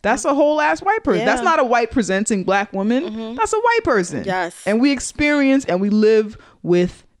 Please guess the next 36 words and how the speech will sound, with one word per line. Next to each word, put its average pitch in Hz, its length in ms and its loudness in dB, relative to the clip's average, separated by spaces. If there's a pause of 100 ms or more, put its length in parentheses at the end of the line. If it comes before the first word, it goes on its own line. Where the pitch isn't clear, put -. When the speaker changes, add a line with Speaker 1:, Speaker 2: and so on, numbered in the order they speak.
Speaker 1:
different 156 560 -4 (140)
things. 131 460 -6
This 156 160 -8
whole 196 220 2
thing 202 240 -2
is 156 200 -6
nuanced, 151 760 -4
and 135 100 -4
we 143 80 -6
need 160 200 -2
to 185 100 -4
be 170 180 0
able 160 220 0
to - 120 -4
understand. 151 760 -6
Being 262 320 2
black, 247 440 0
it's 220 180 0
a 277 40 2
nuanced 269 540 4
experience 247 680 0
for 226 140 0
Speaker 2:
Yeah. 220 120 -2
Speaker 1:
all 359 300 6
of 190 120 0
us. 151 260 -2
Speaker 2:
Mm-hmm. 285 440 -2
Speaker 1:
For 339 200 -2
all 508 300 4
of 220 80 -2
us. 156 340 0
We 269 240 4
are 320 120 2
too 349 320 0
grown. 277 600 2
I 170 140 -2